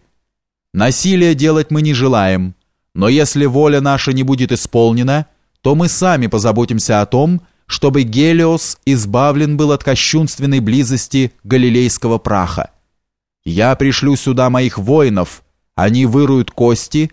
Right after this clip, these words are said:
сожгут и развеют пепел по ветру. Такова наша воля, граждане». Пресвитер кашлянул тихонько, закрыв рукою рот,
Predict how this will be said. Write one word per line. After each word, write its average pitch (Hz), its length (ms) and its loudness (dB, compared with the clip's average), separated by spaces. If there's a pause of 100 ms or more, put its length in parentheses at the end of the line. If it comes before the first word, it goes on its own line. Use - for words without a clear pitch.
(140)
сожгут 120 720 -2 (200)
и 110 100 0
развеют 131 600 0
пепел 143 340 0
по 139 220 2
ветру. 92 380 -2 (580)
Такова 107 540 2
наша 117 340 0
воля, 113 380 2
граждане». 92 680 -2 (1120)
Пресвитер 160 680 -2
кашлянул 143 640 0
тихонько, 151 760 0 (140)
закрыв 143 480 -2
рукою 143 420 2
рот, 135 340 0